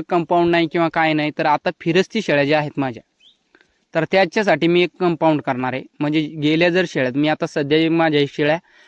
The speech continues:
अ, दावणीला एक बांधत असतो, पण माझ्या शेळ्या जशा गेल्या तशाच एक मी, अ, मुक्त सोडणार, म्हणजे बांधण्याची मला एक गरज नाही किंवा अशा पद्धतीचं आपण एक यंदा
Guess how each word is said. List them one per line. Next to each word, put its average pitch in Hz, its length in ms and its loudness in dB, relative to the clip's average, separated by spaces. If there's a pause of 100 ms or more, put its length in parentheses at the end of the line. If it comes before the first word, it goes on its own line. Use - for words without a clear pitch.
(160)
अ, 143 220 2
दावणीला 156 440 2
एक 151 120 0
बांधत 151 340 2
असतो, - 340 -10 (340)
पण 156 100 -2
माझ्या 180 320 2
शेळ्या 151 240 0
जशा 165 260 0
गेल्या 170 380 2
तशाच 180 280 -4
एक 180 180 2
मी, 185 360 -2
अ, 165 220 0
मुक्त 175 320 0
सोडणार, 156 420 0
म्हणजे 156 160 0
बांधण्याची 151 460 2
मला 156 180 0
एक 160 120 0
गरज 151 340 0
नाही 151 140 -2 (480)
किंवा 160 160 0 (120)
अशा 175 180 0
पद्धतीचं 151 440 0
आपण 147 300 0
एक 170 160 -4
यंदा 156 420 0